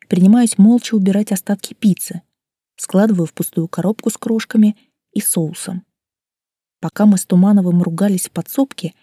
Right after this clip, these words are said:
чертята разделили поровну и в один присест уничтожили любимое лакомство. Для них это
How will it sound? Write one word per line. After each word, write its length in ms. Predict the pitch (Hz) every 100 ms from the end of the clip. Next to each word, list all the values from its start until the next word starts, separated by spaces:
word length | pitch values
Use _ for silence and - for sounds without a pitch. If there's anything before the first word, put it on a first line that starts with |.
| _ _ _ -
чертята 480 | - 196 302 294 254
разделили 540 | 240 247 269 214 160
поровну 580 | - 254 311 302 302 320 _ _ _ -
и 120 | 311
в 80 | 202
один 240 | 175 175
присест 520 | - 170 - 285 - - _ _
уничтожили 720 | 339 349 220 - 175 190 214 226
любимое 460 | 202 160 160 160
лакомство. 560 | 160 156 - - - - _ _ _ _ _ -
Для 220 | 170 165
них 320 | 175 269 -
это 260 | 180 165